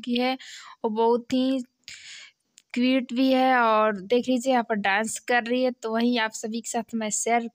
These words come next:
कर रही हूँ। तो कैसी है मेरी भतीजी, आप लोग ज़रूर बताइएगा और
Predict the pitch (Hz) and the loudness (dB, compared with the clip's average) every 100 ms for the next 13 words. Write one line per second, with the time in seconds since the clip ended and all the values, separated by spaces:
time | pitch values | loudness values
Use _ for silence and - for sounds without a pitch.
0 | - 233 220 233 240 247 - 220 220 220 | -2 -2 0 -2 -2 -4 -6 -8 -4 -6
1 | 208 254 247 233 240 240 240 - - - | -6 -4 -2 0 0 -2 -4 -10 -20 -20
2 | - 233 233 226 247 226 247 247 220 240 | -12 -2 -2 0 -2 0 0 -2 -2 -2
3 | 233 220 220 226 240 240 233 233 240 240 | -2 -2 -2 -2 -2 -2 0 0 0 -2
4 | 254 262 262 247 226 226 | 0 0 0 0 0 0